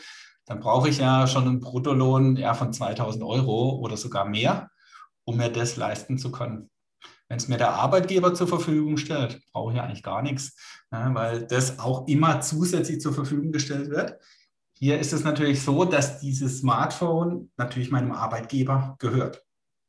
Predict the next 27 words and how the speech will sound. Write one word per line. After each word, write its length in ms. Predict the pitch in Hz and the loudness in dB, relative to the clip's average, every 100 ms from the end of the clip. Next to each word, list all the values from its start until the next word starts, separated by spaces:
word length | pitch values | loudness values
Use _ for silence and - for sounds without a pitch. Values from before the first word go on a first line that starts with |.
| _ | _
Ja, 220 | - 113 | -12 -8
also 440 | 135 - 180 - - | -8 -6 -6 -6 -8
irgendwann, 480 | 123 123 123 123 156 | 0 0 2 2 4
wenn 120 | 131 | 4
ich 80 | 131 | 2
vielleicht 220 | 131 120 | 2 0
bei 100 | 127 | 0
dem 180 | 117 117 | -2 -2
Arbeitgeber 560 | 117 120 117 117 113 | -2 -2 -2 -2 0
aufhöre 360 | 117 139 156 143 | 0 0 0 0
zu 160 | 147 123 | -2 0
arbeiten 560 | 123 127 127 123 123 | 0 2 0 0 0
oder 300 | 127 113 117 | -2 -4 -6
je 160 | 110 113 | -4 -2
nach 100 | 117 | -2
Vertrag 460 | - 110 110 127 120 | -4 -4 0 0 0
nach 100 | 104 | -8
drei 320 | - 104 120 | -6 -4 -2
oder 120 | 123 | -4
vier 260 | - 123 113 | -4 -4 -2
Jahren, 320 | 110 120 170 | -2 -2 -2
fällt 220 | - 117 | -4 -6
es 140 | 123 | -6
wieder 140 | 117 113 | -6 -8
dem 200 | - 104 | -8 -4
Arbeitgeber 560 | 101 131 131 120 107 | -2 0 -2 -4 -8
zurück. 360 | 107 - - - | -10 -16 -20 -20